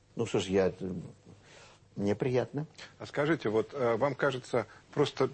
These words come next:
Speaker 2: безотносительно Н Т В, не Н Т В, вам кажется, может нормально работать, э, некая, любая организация, когда ее сотрудники публично ругают ее начальство, ее руководителей? Так может быть?
Speaker 1: Нет, конечно. Я думаю, что не может быть.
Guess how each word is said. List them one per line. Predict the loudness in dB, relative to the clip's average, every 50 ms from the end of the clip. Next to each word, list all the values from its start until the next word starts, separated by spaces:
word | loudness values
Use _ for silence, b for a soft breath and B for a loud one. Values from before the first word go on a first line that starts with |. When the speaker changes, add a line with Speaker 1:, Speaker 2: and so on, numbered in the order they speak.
| -2 -2
Speaker 2:
безотносительно | 0 0 0 0 0 2 2 2 2 0 -2 -2 0 0
Н | 0
Т | 2 2 2
В, | 2 2
не | 2 2
Н | 0 0 0
Т | 0 0
В, | 0
вам | 0 2
кажется, | 2 0 0 2 2 4
может | 4 4 2 2 2
нормально | 2 2 4 4 4 4 4 4
работать, | 4 2 4 4 2 2 2 0 -4 -4 -6
э, | -2 0 2 4 4 2 0 -2 B B B B -2
некая, | 0 0 0 2 2 2 2 2 2 0 -4 -16 _ _ -4
любая | -4 -2 2 4 4 6 6 4
организация, | 4 2 0 0 0 2 2 2 2 0 -2 -4 -4 -4 B B B B B B
когда | -2 -2 -2 -2 0 2 4 4 4 4
ее | 4 4 2 2 2
сотрудники | 2 0 -2 0 4 4 4 4 4 2 0 0 -4
публично | -6 -6 -6 -6 0 2 2 2 2 0 0 0 2 2 2 2 2
ругают | 0 2 4 4 4 6 4 4 2
ее | 2 2 4
начальство, | 2 2 0 0 -2 -2 -2 -2 -8 -6 -2
ее | 0 0
руководителей? | 0 -2 -4 -2 -2 0 0 -2 -4 -4 -6 -8
Так | -6 -6 -2 0
может | 0 0 0 -2 -6 -8
быть? | -12 -12 -8 -4
Speaker 1:
Нет, | 0 2 4 4 2 2
конечно. | 2 0 2 2 0 -2 -4 -6 -8 -8 -8 -10 -14 -14 -6
Я | 0 0 2
думаю, | 2 2 2 2 2
что | 2 2 2
не | 2 4 4
может | 4 4 2 2 -2 -4
быть. | -2 -2 -2 -2 -2 -8